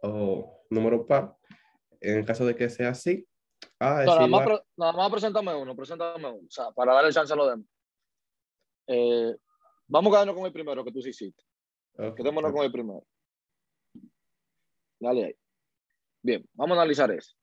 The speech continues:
Speaker 2: Mira, el enunciado que te pedía, lo primero que las operaciones hay que realizarlas, porque recuerda que es que yo le pase el número como si fuera una ecuación y él me dé una solución. O sea, ahí si yo, si lo, yo lo corro realmente,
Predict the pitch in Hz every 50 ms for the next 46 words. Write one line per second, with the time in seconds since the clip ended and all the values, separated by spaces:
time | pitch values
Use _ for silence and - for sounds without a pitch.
0 | _ _ _ _ _ _ - - _ _ _ _ _ _ _ _ _ _ _ _
1 | _ _ _ _ _ _ _ - 170 165 147 135 - - 170 180 190 196 196 190
2 | 185 175 - - 226 254 220 180 147 131 131 - _ _ _ _ _ _ _ _
3 | _ - 147 131 156 131 139 151 151 165 143 123 123 - _ _ _ _ _ _
4 | - 147 175 175 185 185 185 208 233 247 208 180 208 180 - _ _ - 156 180
5 | 202 196 208 196 180 190 180 170 - - 190 196 185 170 - - 151 147 143 160
6 | 151 151 147 143 139 151 135 127 117 113 104 113 120 123 135 139 131 113 139 143
7 | 156 170 175 165 139 - 151 147 151 160 170 175 170 - _ _ 143 131 135 151
8 | 170 170 - 175 175 - 170 160 160 156 185 196 175 151 143 139 120 139 131 131
9 | 135 - 151 156 165 165 165 151 156 147 - 156 180 190 196 190 _ _ _ -
10 | 135 135 143 151 147 143 147 143 147 147 139 - - 139 131 120 - - 123 120
11 | 113 98 _ _ _ _ _ _ _ _ _ _ _ _ _ _ _ _ _ _
12 | _ - - 139 135 123 - 143 139 139 165 202 190 170 165 147 135 151 143 -
13 | - 143 139 139 127 143 165 208 170 - 185 160 147 143 143 139 143 147 151 147
14 | 139 135 127 127 127 127